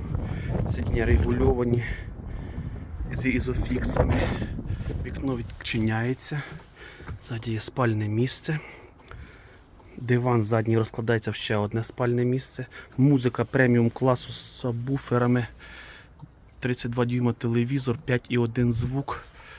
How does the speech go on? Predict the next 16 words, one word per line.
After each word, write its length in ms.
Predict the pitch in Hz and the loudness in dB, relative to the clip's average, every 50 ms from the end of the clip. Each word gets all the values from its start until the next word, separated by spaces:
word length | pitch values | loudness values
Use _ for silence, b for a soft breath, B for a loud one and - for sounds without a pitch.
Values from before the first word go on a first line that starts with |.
| B B - | B B -6
З 80 | 123 | -2
можливістю 480 | 120 123 120 123 135 139 131 123 - - | -2 0 0 0 2 2 2 0 -2 -6
підключення 480 | - - - 139 139 - - - 123 117 | -12 -8 -4 -4 -4 -2 -2 -2 -2 -4
консолей 680 | - - 123 123 - - - 139 131 131 127 120 110 B B B B B - | -2 -4 -4 -4 -4 -4 -2 -2 0 0 0 -2 -4 B B B B B -8
ігрових. 560 | 127 110 123 127 127 127 131 135 135 - - - B B B B B B B B B B B - | -6 -4 -2 -2 0 0 0 0 -2 -4 -10 -20 B B B B B B B B B B B 2
Люк. 460 | 123 123 131 135 175 - - - - - - - - - - - - - - - - - - - - - - - - - - - - - - - - - - - - - - - - - 104 101 B B 82 82 B B B - - - B B B B B B B B B B B - - - - - - - - - - - - - - | 4 6 6 6 4 4 0 -2 -2 -4 -6 -10 -12 -14 -14 -14 -12 -10 -10 -10 -8 -10 -10 -8 -10 -10 -8 -10 -10 -10 -8 -8 -6 -6 -4 -4 -4 -4 -2 -2 -2 0 0 -2 -2 -2 -2 -2 B B -2 0 B B B 2 2 2 B B B B B B B B B B B -14 -14 -14 -16 -14 -14 -14 -12 -10 -10 -10 -10 -10 -6
Тут 160 | - 131 117 - | -4 -4 -4 -2
встановлено 760 | - - - - - 117 117 127 131 127 117 117 117 113 113 | -2 -4 -2 -2 0 2 4 6 6 6 6 6 4 6 4
у 40 | 117 | 4
нас 120 | 117 113 | 4 4
все 260 | - - - 131 123 | 4 4 4 4 4
обладнання 560 | 123 113 113 110 113 113 107 113 113 123 135 | 2 2 4 6 6 6 6 6 4 4 4
додаткове. 600 | 127 135 123 147 139 - - - 151 143 143 151 B B B B B B B B B B - - - - | 4 4 4 4 4 4 2 2 4 4 4 2 B B B B B B B B B B -18 -18 -14 -6
Процесори 760 | - 135 123 - - - 127 120 120 - - 147 139 147 143 - - - - | -2 -2 0 0 4 4 4 4 4 4 4 4 4 4 2 0 -2 0 2
для 220 | 135 127 131 139 | 4 6 6 8
музики. 540 | 135 151 143 143 135 143 143 - - 160 143 | 8 8 6 6 6 4 4 2 0 -2 -2